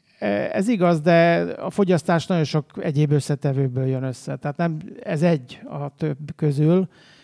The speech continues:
ami természetesen abba az irányba tolja a dolgot, amit te mondasz, de van itt egy-két más tényező is. Ö, ugye az abroncsnak van egy slipje, amikor haladunk vele. Tehát nem, nem,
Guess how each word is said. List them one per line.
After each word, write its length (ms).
ami 600
természetesen 580
abba 200
az 100
irányba 300
tolja 260
a 40
dolgot, 360
amit 180
te 140
mondasz, 400
de 140
van 180
itt 140
egy-két 400
más 260
tényező 460
is. 140
Ö, 280
ugye 180
az 100
abroncsnak 640
van 160
egy 140
slipje, 500
amikor 460
haladunk 520
vele. 300
Tehát 180
nem, 300
nem, 360